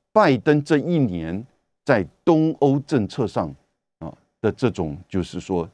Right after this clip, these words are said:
前进的部署。那乌克兰找到了一个切-，切入点。我现在不确定哈，到底这样子一个动作，乌克兰设台湾代表处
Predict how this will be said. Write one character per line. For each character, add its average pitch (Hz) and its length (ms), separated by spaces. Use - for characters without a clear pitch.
前 92 320
进 98 240
的 - 80
部 127 240
署。 87 240
那 117 100
乌 160 180
克 156 140
兰 110 180
找 92 180
到 120 220
了 95 80
一 - 20
个 110 100
切-， 160 380
切 160 220
入 160 180
点。 80 220
我 127 80
现 233 120
在 196 80
不 147 120
确 190 180
定 143 180
哈， 80 160
到 247 200
底 117 340
这 202 100
样 170 160
子 117 80
一 113 60
个 139 40
动 147 300
作， 110 200
乌 135 140
克 139 160
兰 107 220
设 110 240
台 98 200
湾 117 140
代 123 140
表 76 160
处 87 240